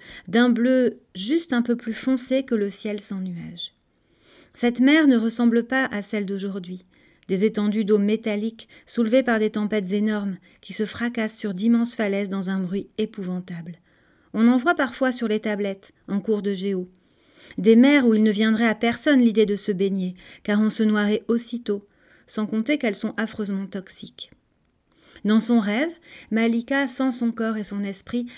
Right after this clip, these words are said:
parfaitement en accord avec l'univers. Elle qui d'habitude ne se laisse jamais aller totalement dans le monde gris de V trois cent quarante et un. Dans son rêve,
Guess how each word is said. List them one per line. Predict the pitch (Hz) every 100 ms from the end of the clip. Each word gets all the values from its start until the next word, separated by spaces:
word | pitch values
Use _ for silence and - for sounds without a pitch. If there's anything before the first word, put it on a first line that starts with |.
| - -
parfaitement | 277 277 254 233 233
en | 196
accord | 196 196 220 196
avec | 190 190 -
l'univers. | 190 190 180 175 175 - _ _ _ _ _
Elle | 208 226
qui | 226 202
d'habitude | 190 196 185 262 220
ne | 208
se | 214
laisse | 202 185 185
jamais | 202 226 226
aller | 214 208 208
totalement | 214 214 202 196 180 180 - - -
dans | 196
le | 214
monde | 208 220 220 180
gris | 160 180 214 226 _ _ _
de | 185
V | 190 180 208 - -
trois | 214
cent | 196 190
quarante | 180 170 175 170
et | 156
un. | 160 156 _ _ _ _ _ _ _ _ _ _ _ _ _ _ -
Dans | 196
son | 202 214
rêve, | 190 190 247